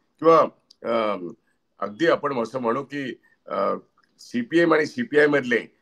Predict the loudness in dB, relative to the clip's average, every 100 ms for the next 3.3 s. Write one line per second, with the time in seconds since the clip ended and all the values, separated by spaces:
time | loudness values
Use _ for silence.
0 | _ _ _ _ -10 -8 -8 -10 _ -12
1 | -12 -6 -4 -2 2 2 4 2 2 -2
2 | -6 -8 -4 -2 -2 -4 -2 2 4 2
3 | -2 -18